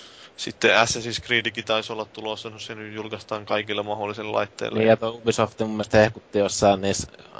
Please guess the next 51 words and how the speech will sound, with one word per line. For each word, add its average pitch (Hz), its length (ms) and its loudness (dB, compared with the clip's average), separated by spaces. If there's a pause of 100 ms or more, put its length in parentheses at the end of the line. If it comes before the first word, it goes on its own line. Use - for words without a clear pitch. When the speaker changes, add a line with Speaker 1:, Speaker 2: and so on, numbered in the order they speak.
(160)
Speaker 2:
oliko 104 180 0
se 113 80 6
joku 101 260 0
I 104 200 6
G 98 60 2
N 98 300 6
vai 98 140 4
mikä 98 340 2 (260)
haastattelu 101 540 0
se 110 100 -6
nyt 104 160 -8
oikein 98 300 2
oli, 95 200 4
että - 200 0 (720)
vielä 104 160 6
hyödynnetään 101 640 4
sitä - 200 0 (480)
kosketusnäyttö-, 101 800 -4 (360)
tätä 104 240 4
padiohjainta 98 720 4
vielä 80 200 4
erikseen - 460 2
hyvin - 240 -10
siinä, - 320 -6
että - 200 -20 (200)
Speaker 1:
Niin, 131 400 2
mä 110 200 4
en 110 60 -4
tiedä, 120 120 0
että 110 140 -4
kuinka 110 220 -2
hyvin 110 220 -4
ne 107 60 -4
siinä 110 200 -6
kolmosessa 104 540 -4
esimerkiksi 120 440 -8
sitä - 160 -2
loppujen - 300 -6
lopuksi - 240 -10
hyödynsi, 131 400 -4
mutta - 340 -12
Speaker 2:
No 107 80 -2
mä 107 140 2
veikkaan, 104 360 6
että 98 100 2
se 104 80 0
on 101 220 0
se 107 100 -2
kolmonen 101 480 -4
niin 98 100 -2
aika, 98 280 2